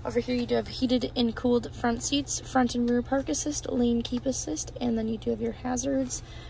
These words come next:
And then you do have all of your controls for the heat and A C right there also. You do have your volume controls and your audio controls.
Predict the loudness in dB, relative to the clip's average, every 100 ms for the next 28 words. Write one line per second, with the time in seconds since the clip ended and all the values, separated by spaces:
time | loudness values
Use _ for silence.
0 | -8 2 6 6 6 4 4 4 4 2
1 | 0 0 0 -6 -12 -12 -12 -14 -14 -2
2 | 0 2 4 4 2 0 0 -2 -2 0
3 | 0 0 -2 0 -2 -2 -2 -2 -2 -4
4 | -2 -2 -2 -4 -12 -12 -12 -14 -14 -14
5 | -14 -14 -12 -8 -6 -6 -4 -2 -2 0
6 | 0 0 4 6 8 6 0 -4 -4 -2
7 | 0 0 -4 -4 -4 -4 -8 -4 0 0
8 | 0 -2 -2 -6 -4 -2 -4 -8